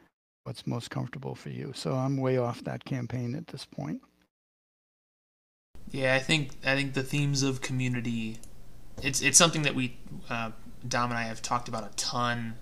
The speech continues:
Speaker 2: both in these podcasts and offline. So we'll, we'll touch on that a little bit later too. But yeah, the, the P B E community is definitely much like most communities, tight-knit and, and has their own ideas. So it's kind of a matter of finding the things that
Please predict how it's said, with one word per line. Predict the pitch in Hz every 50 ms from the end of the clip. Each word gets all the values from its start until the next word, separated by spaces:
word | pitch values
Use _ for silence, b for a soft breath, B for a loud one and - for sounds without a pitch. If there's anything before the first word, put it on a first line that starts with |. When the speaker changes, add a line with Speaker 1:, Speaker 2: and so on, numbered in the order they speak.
| - - -
Speaker 2:
both | - 123 120 120 120 - - -
in | 123 123 120 120 120
these | 117 117 113 -
podcasts | - - 123 113 113 - - 117 113 113 - - 117
and | 110 107
offline. | 107 101 - 113 110 - - 113 110 110 110 107 107 110
So | - 120
we'll, | 117 117 113 -
we'll | - 127 131
touch | 131 151 143 135 -
on | 131
that | 123 120 117
a | 110
little | 110 107 104
bit | 92 87 87 - -
later | 104 104 110 110
too. | 107 - 113 104 104
But | 104 107 104 107
yeah, | 107 107 110
the, | 110 110 107 107 - B B B B B B B -
the | 135 123
P | - - 135
B | 127 131 123 123 123
E |
community | 123 - 127 120 117 117 117 113 113 117
is | 113 107
definitely | - 120 113 113 - 120 113 117 120
much | 113 110 104 101 110 - - - - - - -
like | - 107 110 - - -
most | 113 117 131 131 135 - -
communities, | - 135 127 127 127 123 127 127 123 -
tight-knit | - - 123 120 - 120 123 123 127 127 -
and, | 120 113 113 - B B B B B B B -
and | 127 120
has | 117 117 113 110
their | - 117 117
own | 117 117
ideas. | 110 107 113 120 123 120 113 110
So | - - 117
it's | 110 - -
kind | - - 117
of | 117 113
a | 110
matter | 110 113 113 110 110 110
of | 110 110 107 - - - B B B B B B B
finding | - - - 156 165 170 170 170 170
the | 165 160
things | 160 170 156 156 156 151 120
that | - 135 135 -